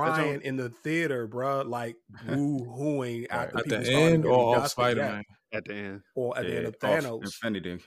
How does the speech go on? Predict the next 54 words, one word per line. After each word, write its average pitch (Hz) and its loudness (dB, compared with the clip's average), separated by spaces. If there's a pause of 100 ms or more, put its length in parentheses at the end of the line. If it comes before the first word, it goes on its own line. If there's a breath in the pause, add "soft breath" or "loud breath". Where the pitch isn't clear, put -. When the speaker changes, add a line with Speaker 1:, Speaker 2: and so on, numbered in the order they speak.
(160)
Speaker 3:
Yeah. - -2
Speaker 2:
And 165 2
I'm 208 2
Speaker 1:
Infinity - 2
Speaker 2:
like, 190 0
Speaker 1:
War. - -
Speaker 2:
"Why 190 0
is 277 -4
she 294 -2
crying? 269 -2
She 233 -4
knows 277 2
a, 233 0
a 214 -2
new 330 4
one 285 2
coming 269 -2
out, 302 -4
like, 220 -2
next 226 -4
year, 302 0
right? 202 0
In 226 0
a - -10
few 240 -4
months. 269 -2
Like, 226 -2
what's 277 -6
the 294 -6
big 240 -6
deal?" 220 -2 (380 soft breath)
But 127 -2
was 120 -8
boo-hooing. 143 0
And 139 -2
so 156 2
I'm 151 0
like, 139 -2
"Well, 135 -4
shit. - -6 (720)
Either 165 -2
she's 202 -4
so 180 2
detached 185 -2
she 185 -4
didn't 151 -2
know, 180 2
or 151 2
she's 151 -6
so 147 -2
connected 147 -4
it 127 -2
don't 123 -4
matter." 160 -4